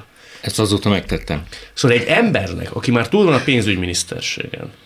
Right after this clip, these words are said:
Speaker 2: túl van egy komoly pénzügyi karrieren, annak miért fontos, hogy egy x-edik nyelvet, nem tudom hány évesen megtanuljon egységnyi idő alatt?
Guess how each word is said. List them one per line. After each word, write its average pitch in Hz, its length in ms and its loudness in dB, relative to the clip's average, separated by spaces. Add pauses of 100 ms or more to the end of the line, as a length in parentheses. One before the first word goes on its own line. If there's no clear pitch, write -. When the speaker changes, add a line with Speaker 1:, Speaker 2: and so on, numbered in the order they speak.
Speaker 2:
túl 156 200 6
van 123 140 4
egy 117 140 0
komoly 110 380 4 (160)
pénzügyi 98 960 2 (220)
karrieren, 87 600 -6 (500)
annak 104 240 -6
miért 254 260 0
fontos, 98 340 -2
hogy 95 100 -4
egy 92 200 -2
x-edik 90 420 -2
nyelvet, 98 580 -2
nem 139 200 4
tudom 98 240 -2
hány 95 240 -2
évesen 104 400 0
megtanuljon 113 500 0
egységnyi 107 500 -2
idő 104 200 0
alatt? 85 280 -2